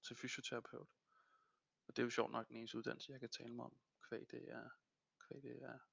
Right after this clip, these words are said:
er den uddannelse, uddannelse, jeg selv har taget. Øh, jeg vil være kritisk over for, for de beslutningstagere, der sidder inde i, ja, hvad for noget, hvad for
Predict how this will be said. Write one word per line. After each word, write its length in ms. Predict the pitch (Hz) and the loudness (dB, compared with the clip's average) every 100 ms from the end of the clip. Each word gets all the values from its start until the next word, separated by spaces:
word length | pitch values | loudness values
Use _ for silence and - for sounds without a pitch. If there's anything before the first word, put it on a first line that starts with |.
| _ - | _ -8
er 60 | |
den 160 | - 113 | -4 -2
uddannelse, 260 | 117 117 - | -2 -4 -2
uddannelse, 440 | - 120 123 120 117 | 0 2 2 0 0
jeg 80 | |
selv 140 | - - | 0 0
har 60 | |
taget. 340 | - - 127 147 _ - - - - - - - - - | 0 0 -2 -4 _ -18 -14 -10 -8 -8 -10 -14 -18 0
Øh, 260 | 127 120 110 98 _ _ _ _ _ _ - - - | 4 6 4 -4 _ _ _ _ _ _ -20 -8 2
jeg 120 | 120 | 4
vil 160 | 110 110 | 4 2
være 500 | 104 107 107 104 104 - _ _ _ _ _ _ _ | 2 2 -2 -4 -8 -14 _ _ _ _ _ _ _
kritisk 400 | - 127 139 - | 4 6 6 6
over 300 | 113 - 120 | 6 6 0
for, 600 | - - - 65 92 - _ _ _ _ _ - | -2 -2 0 0 -2 -10 _ _ _ _ _ -6
for 80 | |
de 100 | 127 | -2
beslutningstagere, 960 | 113 117 - 139 156 - - 117 113 113 | 0 0 0 -2 2 4 4 2 0 -4
der 80 | - | 0
sidder 360 | - 120 - 127 | 2 4 2 -2
inde 360 | 120 117 123 | -4 -6 -6
i, 300 | 123 123 123 - _ _ _ _ _ - | -8 -10 -14 -18 _ _ _ _ _ -8
ja, 140 | 110 110 | -6 -6
hvad 260 | - - 113 | -8 -2 0
for 100 | 110 | 0
noget, 240 | 113 120 - | -6 -2 0
hvad 100 | 110 | 0
for 160 | - | -2